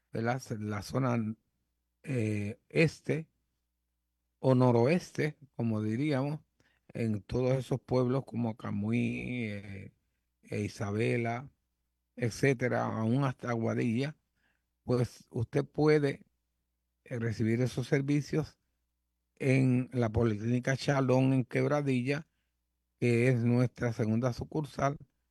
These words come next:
y aquí en San Sebastián. Eh, así que es bien importante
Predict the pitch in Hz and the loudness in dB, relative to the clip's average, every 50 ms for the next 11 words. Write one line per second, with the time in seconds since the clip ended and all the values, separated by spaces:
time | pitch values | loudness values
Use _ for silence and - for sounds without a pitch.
0 | _ _ _ _ _ _ _ 123 135 139 131 120 - - 131 131 143 139 - - | _ _ _ _ _ _ _ 0 2 4 4 2 2 0 2 2 2 2 -2 -4
1 | 135 135 135 120 - - 123 120 - - 120 127 113 98 - - - 87 85 113 | -4 -2 -2 -2 0 -2 -2 0 0 0 0 0 0 -4 -6 -10 -10 -10 -10 -14
2 | - _ _ _ _ _ _ _ _ _ _ _ _ _ _ _ _ _ _ _ | -18 _ _ _ _ _ _ _ _ _ _ _ _ _ _ _ _ _ _ _
3 | - 117 110 104 101 101 95 95 98 - - - - - 131 123 - 123 120 110 | -14 -12 -12 -10 -10 -12 -12 -14 -16 -18 -20 -18 -10 -10 -10 -8 -6 -8 -8 -8
4 | 104 104 113 123 139 156 185 196 175 - 180 147 - - 123 127 120 113 - 139 | -8 -8 -8 -6 -6 -6 -6 -8 -8 -8 -10 -10 -8 -6 -6 -6 -6 -8 -10 -12
5 | 147 147 | -12 -12